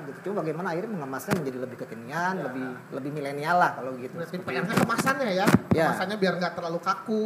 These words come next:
Speaker 2: biar nggak terlalu formal tadi
Speaker 1: Betul,
Speaker 2: ya?
Speaker 1: betul, betul. Seperti itu. Jadi, jadi memang ya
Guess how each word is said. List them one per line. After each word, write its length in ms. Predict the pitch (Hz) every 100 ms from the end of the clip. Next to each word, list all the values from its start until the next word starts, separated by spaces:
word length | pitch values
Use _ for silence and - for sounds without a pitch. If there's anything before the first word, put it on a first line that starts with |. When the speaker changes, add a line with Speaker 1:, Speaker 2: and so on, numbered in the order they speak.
| 202
Speaker 2:
biar 160 | 175 151
nggak 80 | 160
terlalu 260 | 160 151 156
formal 400 | 160 143 160 147
tadi 80 | 156
Speaker 1:
Betul, 160 | 139
Speaker 2:
ya? 100 | 120 117 -
Speaker 1:
betul, 300 | 135 139 120 110
betul. 300 | 117 117 101 - -
Seperti 320 | - 123 120 123
itu. 100 | 127
Jadi, 200 | 127 156 170 - - - - -
jadi 160 | 127 165 170
memang 320 | 170 196 185 - - - -
ya 320 | 143 139 127